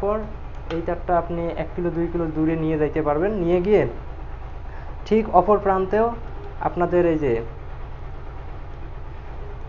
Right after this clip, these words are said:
অপর প্রান্তে আপনাদের এরকম আর একটা এমসি লাগবে। অপর প্রান্তে যখন আপনারা এইরকম আর একটা এমসি বসাবেন এবং এরকম অপটিক্যাল ফাইবার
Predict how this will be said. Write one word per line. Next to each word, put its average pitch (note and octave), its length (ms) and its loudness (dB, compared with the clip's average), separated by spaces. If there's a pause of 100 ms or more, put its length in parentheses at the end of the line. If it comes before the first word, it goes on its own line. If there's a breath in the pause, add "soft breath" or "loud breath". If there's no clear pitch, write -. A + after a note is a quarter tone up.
(1200)
অপর F#3+ 220 4
প্রান্তে F#3+ 280 2 (100)
আপনাদের F3+ 320 0 (1300)
এরকম F3+ 360 6
আর D3+ 60 6 (120)
একটা F3+ 180 -2 (160)
এমসি D3 260 -2
লাগবে। A2+ 220 -2 (540)
অপর E3 200 0
প্রান্তে F#3 240 2 (100)
যখন E3+ 240 2
আপনারা E3+ 320 0
এইরকম D#3+ 280 0
আর D#3 120 2
একটা D#3+ 160 -4
এমসি D3+ 220 -2
বসাবেন D#3 300 0 (120)
এবং D3 160 0 (500 loud breath)
এরকম E3+ 240 4 (100)
অপটিক্যাল F3 360 0
ফাইবার D#3+ 240 0